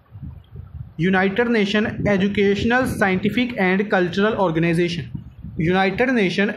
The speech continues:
ਐਜੂਕੇਸ਼ਨਲ, ਸਾਇੰਟੀਫਿਕ and ਕਲਚਰਲ ਆਰਗੇਨਾਈਜ਼ੇਸ਼ਨ,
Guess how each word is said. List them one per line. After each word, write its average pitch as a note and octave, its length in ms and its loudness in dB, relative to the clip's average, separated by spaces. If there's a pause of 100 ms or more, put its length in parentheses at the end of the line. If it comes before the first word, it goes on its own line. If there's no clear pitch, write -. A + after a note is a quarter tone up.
ਐਜੂਕੇਸ਼ਨਲ, G#3+ 880 0 (200)
ਸਾਇੰਟੀਫਿਕ C4 680 0
and F#3+ 400 0 (140)
ਕਲਚਰਲ A#3+ 460 2
ਆਰਗੇਨਾਈਜ਼ੇਸ਼ਨ, G3 720 0